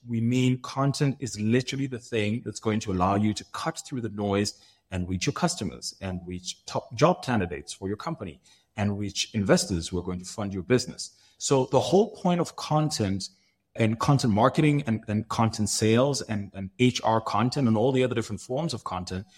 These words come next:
is for you to continuously, continuously sharpen your edge.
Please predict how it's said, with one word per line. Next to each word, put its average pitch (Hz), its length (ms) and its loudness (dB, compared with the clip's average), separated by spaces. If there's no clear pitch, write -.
is 131 180 2
for 143 80 2
you 151 160 2
to 156 120 -2
continuously, 151 1080 0
continuously 139 560 2
sharpen 127 1000 0
your 110 240 -10
edge. 87 500 -8